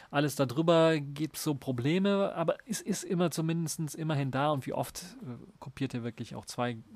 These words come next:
mehr als zwei Gigabyte große Dateien? Da macht's vielleicht mehr Sinn, bei den neueren Geräten mit U S B O T G einfach mal U S B C, Festplatte, S S D oder so anzuschließen und Dateien darüber zu kopieren und dann, ne, geht vielleicht auch schneller. Ah, nun ja,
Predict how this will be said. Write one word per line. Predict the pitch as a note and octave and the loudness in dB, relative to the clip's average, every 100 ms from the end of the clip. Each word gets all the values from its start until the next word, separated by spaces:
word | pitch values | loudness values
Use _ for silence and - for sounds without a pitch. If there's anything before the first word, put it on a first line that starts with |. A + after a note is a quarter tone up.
| E3 | -6
mehr | B2+ | -4
als | B2+ - | -4 -4
zwei | A#2+ | -4
Gigabyte | A2+ A#2+ A#2+ G#2+ | -4 -4 -4 -4
große | G#2+ A#2+ A#2 | -8 -10 -8
Dateien? | A2+ G#2+ B2 B2 G#2+ | -8 -6 -2 -2 -2
Da | |
macht's | G#2+ G#2+ | -6 -10
vielleicht | - A#2 G#2+ | -8 -8 -6
mehr | A#2 A2+ | -6 -4
Sinn, | A#2 A#2 | -4 -4
bei | G#2+ | -4
den | A2 | -4
neueren | A2 A2 G#2+ A2 | -4 -4 -4 -6
Geräten | G#2+ A2 A2 | -6 -8 -6
mit | A2 A#2+ | -8 -6
U | |
S | A2 | -8
B | - A#2+ | -8 -8
O | A#2 | -6
T | A2+ | -8
G | G#2 A2+ G#2+ - - - _ | -4 -4 -6 -10 -20 -20 _
einfach | G#2+ G#2 | -10 -8
mal | G#2+ G#2+ G#2+ G2+ - - - | -8 -8 -8 -12 -14 -18 -16
U | A#2 | -16
S | - | -12
B | A2 | -12
C, | - B2 B2 A#2+ A#2+ _ _ _ - - - _ | -4 0 0 -2 -6 _ _ _ -20 -20 -20 _
Festplatte, | C3 B2 C3 A#2+ B2 B2 | -8 -4 -4 -2 0 0
S | B2 A#2+ | -2 -8
S | G#2+ | -6
D | B2+ | -2
oder | A#2+ | 0
so | A#2 A#2+ | -2 -4
anzuschließen | A#2+ A2 - B2 - A#2 | -8 -12 -10 -8 -6 -8
und | |
Dateien | A#2+ - D3+ B2+ | -8 -6 -4 2
darüber | B2+ B2+ B2 | 2 4 0
zu | G#2+ A#2 | 0 -6
kopieren | A2 - A#2+ A2+ | -6 -2 -2 0
und | |
dann, | A2+ G#2+ - - - - | -2 -4 -8 -20 -20 -2
ne, | B2+ B2+ - - - | -2 -2 -8 -20 -14
geht | - B2+ | -4 -2
vielleicht | B2+ A#2+ A2 | 0 0 0
auch | - C3 | 0 0
schneller. | - A#2+ G2+ - _ - - - - - _ _ _ _ _ _ | 0 -4 -6 -8 _ -20 -20 -20 -20 -20 _ _ _ _ _ _
Ah, | F3 C3 - | 8 8 4
nun | C#3+ F#3 | 2 6
ja, | F3 B2+ | 8 6